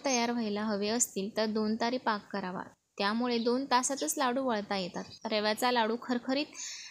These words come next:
व किंचित बसका हवा, त्यासाठी रवा जाडसर वापरावा. नंबर सव्वीस, मिक्सरच्या ग्राइंडरमध्ये वेलदोड्यांची पावडर करताना कितीही फिरवला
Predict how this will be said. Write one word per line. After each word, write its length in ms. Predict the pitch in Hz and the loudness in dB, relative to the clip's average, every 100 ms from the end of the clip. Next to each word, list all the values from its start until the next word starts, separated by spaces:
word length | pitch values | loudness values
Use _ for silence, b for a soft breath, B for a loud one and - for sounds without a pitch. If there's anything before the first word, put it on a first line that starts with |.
| - | -4
व 100 | 302 | 0
किंचित 560 | 320 320 302 302 370 - | 0 0 0 0 0 2
बसका 460 | 330 247 - - 294 | 4 4 2 2 0
हवा, 280 | 294 214 - - | 0 -2 -4 -6
त्यासाठी 440 | - 214 208 208 226 | -6 -2 -2 -2 -2
रवा 300 | 240 240 220 | 0 0 -2
जाडसर 540 | 233 226 233 294 339 330 | 0 0 0 0 0 0
वापरावा. 460 | 240 208 202 202 - - _ - | -2 -2 -6 -8 -10 -14 _ -6
नंबर 420 | 220 240 294 294 | -2 0 0 0
सव्वीस, 440 | 247 208 196 190 - b b b - | 0 -2 -4 -4 -6 b b b -4
मिक्सरच्या 500 | 269 269 339 339 370 | 0 2 2 2 2
ग्राइंडरमध्ये 720 | 349 269 247 262 294 240 220 | 4 4 2 2 0 0 0
वेलदोड्यांची 580 | 233 214 208 202 208 262 | 0 0 -2 -2 -4 -2
पावडर 340 | - 208 202 | -2 0 -2
करताना 440 | 220 220 226 247 240 | -2 -4 -2 -2 -2
कितीही 520 | - 247 254 277 311 | -4 -4 -2 -2 -4
फिरवला 520 | 320 311 311 277 233 | -2 -2 0 0 0